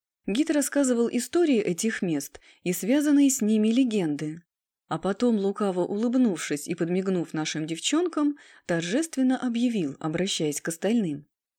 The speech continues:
«По преданию, каждый, кто трижды омоет лицо водой из источника Афродиты, помолодеет минимум на десять лет,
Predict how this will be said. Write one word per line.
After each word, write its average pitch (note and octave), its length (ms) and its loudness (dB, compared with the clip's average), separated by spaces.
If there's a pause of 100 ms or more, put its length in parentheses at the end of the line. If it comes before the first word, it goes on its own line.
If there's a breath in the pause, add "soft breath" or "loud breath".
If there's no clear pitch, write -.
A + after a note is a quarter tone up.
(380)
«По E3+ 100 0
преданию, F3+ 720 2
каждый, A#3+ 380 2
кто B3 180 0
трижды A3 440 2
омоет F#3 440 0
лицо F#3+ 360 -2
водой F3+ 360 0
из D#3+ 180 -6
источника D#3+ 600 -4
Афродиты, D#3 720 -2 (380)
помолодеет E3+ 680 2
минимум D4+ 540 6
на D#4 100 6
десять A#3+ 420 2
лет, F3 380 0